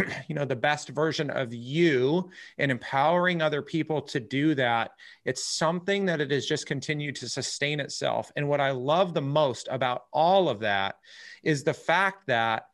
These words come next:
you know, most people in, let's just say, our positions where you are coaching people or do, you know, doing things like this, it's all about,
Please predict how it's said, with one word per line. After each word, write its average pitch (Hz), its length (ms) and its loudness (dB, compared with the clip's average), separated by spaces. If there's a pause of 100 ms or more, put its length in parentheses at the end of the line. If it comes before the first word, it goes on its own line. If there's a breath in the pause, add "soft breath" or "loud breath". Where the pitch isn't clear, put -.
(380 soft breath)
you 156 100 -2
know, 156 120 2
most 180 380 0
people 170 480 0
in, 143 160 -4
let's 135 220 -4
just - 180 -6
say, 131 220 0
our 139 240 0
positions 113 720 -6
where 131 180 0
you 151 360 0
are 131 360 2 (160)
coaching 156 500 -2
people 156 380 -4
or 139 300 0
do, 123 200 -6
you 147 100 -2
know, 151 40 0
doing 160 240 -2
things 160 160 -4
like 143 120 -2
this, 147 160 -6 (200 loud breath)
it's 135 240 -4
all 180 220 4
about, 165 340 2